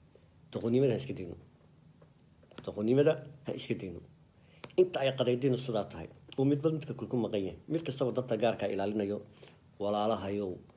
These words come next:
isbeddel ha ku reebeynina. Ha. Ilaa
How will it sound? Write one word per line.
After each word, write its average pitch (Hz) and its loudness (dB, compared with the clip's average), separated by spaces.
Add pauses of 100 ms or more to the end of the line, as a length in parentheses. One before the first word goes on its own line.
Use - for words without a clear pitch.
(500)
isbeddel 104 -10 (300)
ha 101 -8
ku - -4
reebeynina. 92 -6 (1120)
Ha. 85 -4 (1160)
Ilaa 175 12